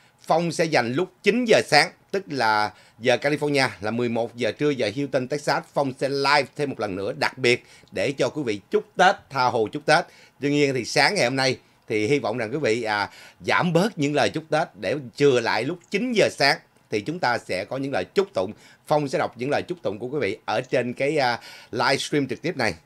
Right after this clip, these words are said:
Do đó thì sáng nay hy vọng rằng quý vị sẽ đóng góp những cái đề tài, à, gọi là, à, gọi là theo quý vị quan tâm và bớt dần giùm Phong.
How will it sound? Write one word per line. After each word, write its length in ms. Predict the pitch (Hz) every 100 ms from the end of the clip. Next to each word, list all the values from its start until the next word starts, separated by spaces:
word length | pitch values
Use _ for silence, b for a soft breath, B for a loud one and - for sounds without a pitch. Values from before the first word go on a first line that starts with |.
| -
Do 120 | 117
đó 180 | 117 160
thì 160 | 131 107
sáng 280 | - 147
nay 200 | 185 143 - _ _ _ _ _ _ -
hy 120 | 143
vọng 200 | 110 120
rằng 120 | 110
quý 80 | 143
vị 220 | 117 110
sẽ 400 | - 101 104 127 B B B
đóng 220 | 139 175
góp 240 | 180 180 170
những 120 | 123
cái 80 | 147
đề 100 | 110
tài, 320 | 107 104 104
à, 160 | 101 92 B -
gọi 100 | 113
là, 120 | 107 -
à, 200 | 110 104
gọi 220 | 92 101
là 280 | 107 98 95 _
theo 180 | 143 139
quý 140 | 175
vị 180 | 143 110
quan 180 | 131 123
tâm 200 | 120 117 98
và 460 | 90 95 95 95 95 B B B
bớt 400 | 120 151 220 -
dần 280 | 143 123 113
giùm 140 | 113
Phong. 240 | 131 123